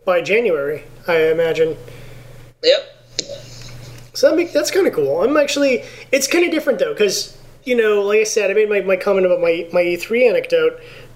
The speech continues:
Speaker 1: but the thing is that I did kinda get into the World Cup just because I had, I knew people who were, who were really getting excited about certain games. So I was generally aware of what was going on in the tournament. That was actually kind of, kinda cool.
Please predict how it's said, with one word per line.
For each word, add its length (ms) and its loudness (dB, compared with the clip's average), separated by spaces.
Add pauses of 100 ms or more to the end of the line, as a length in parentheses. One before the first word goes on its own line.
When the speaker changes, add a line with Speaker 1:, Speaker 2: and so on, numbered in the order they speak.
Speaker 1:
but 400 0 (680)
the 120 0
thing 260 0
is 640 0 (200)
that 540 0 (1300)
I 100 2
did 220 0
kinda 340 0
get 140 0
into 160 0
the 80 0
World 240 0
Cup 220 0
just 160 -4
because 280 0
I 140 -4
had, 340 0
I 80 0
knew 140 2
people 500 2
who 120 -6
were, 180 2
who 100 0
were 140 4
really 180 0
getting 220 2
excited 400 2
about 160 0
certain 260 -4
games. 680 -2 (340)
So 180 0
I 100 0
was 240 -2
generally 460 0
aware 280 2
of 160 -8
what 140 0
was 100 -8
going 220 2
on 120 2
in 80 0
the 80 -4
tournament. 460 -2
That 100 0
was 100 0
actually 220 0
kind 160 2
of, 240 -4
kinda 200 0
cool. 380 0